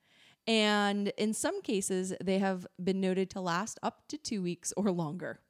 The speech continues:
There is a really cool website called Psychonaut Wiki. And if you want to go into Psychonaut Wiki and put in Dis-, uh, Datura, it gives you a breakdown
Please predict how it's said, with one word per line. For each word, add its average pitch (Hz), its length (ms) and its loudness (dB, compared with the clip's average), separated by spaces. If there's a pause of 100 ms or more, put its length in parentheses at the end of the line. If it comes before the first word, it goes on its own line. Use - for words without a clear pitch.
(1600)
There 269 220 12
is 226 420 4 (140)
a 208 60 4
really 220 240 4
cool 427 260 8
website 185 840 4
called 208 340 6
Psychonaut 254 760 0
Wiki. 165 500 0 (1120)
And 190 300 2
if 208 140 0
you 240 120 4
want 330 220 0
to - 60 -10
go 294 160 0
into 269 120 -4
Psychonaut 214 540 -4
Wiki 220 480 0 (400)
and 180 280 2
put - 200 -2
in 202 300 0
Dis-, 214 180 -4 (140)
uh, 170 240 4
Datura, 185 580 0 (500)
it 226 180 4
gives 240 280 4
you 370 120 4
a 349 60 -2
breakdown 165 760 -2